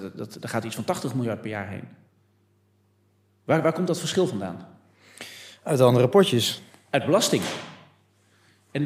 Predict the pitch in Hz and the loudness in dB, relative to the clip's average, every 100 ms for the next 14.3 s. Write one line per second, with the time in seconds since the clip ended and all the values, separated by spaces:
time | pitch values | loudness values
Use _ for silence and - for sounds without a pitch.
0 | 143 165 185 175 185 175 170 190 156 160 | 0 0 2 4 6 10 10 12 10 8
1 | 160 175 175 156 143 151 165 160 131 202 | 6 4 4 0 2 4 4 2 -2 -2
2 | 202 131 127 143 131 139 131 156 135 185 | -2 -4 -4 -4 -2 0 2 2 2 6
3 | 180 147 110 170 - - - - - _ | 6 6 4 0 -4 -14 -20 -20 -20 _
4 | 135 131 131 143 143 139 113 101 147 135 | -8 -2 0 4 4 2 0 2 2 2
5 | 139 123 143 143 135 120 113 117 120 - | 0 2 4 6 4 0 -4 -4 -4 -2
6 | - - 135 135 135 147 135 123 123 113 | -2 -2 0 2 4 2 0 -2 -6 -6
7 | - 127 120 135 127 135 120 - - - | -8 -8 -6 -8 -8 -8 -8 -12 -6 -4
8 | 202 - - _ _ _ _ _ - - | -4 -10 -20 _ _ _ _ _ -20 -14
9 | - 117 120 113 127 120 113 110 123 123 | -10 -6 -6 -6 -6 -4 -4 -4 -6 -8
10 | - - - - - - 123 143 220 185 | -16 -20 -20 -20 -20 -2 4 6 6 6
11 | 170 180 180 185 165 180 175 156 139 - | 4 4 0 4 6 6 6 2 0 -4
12 | - - - - 123 135 123 135 123 107 | -12 -18 -16 -2 6 6 6 2 -2 -4
13 | - 123 104 117 110 123 131 123 135 117 | -2 -2 -2 -2 0 2 0 -2 -2 -6
14 | 117 120 120 | -2 -2 -2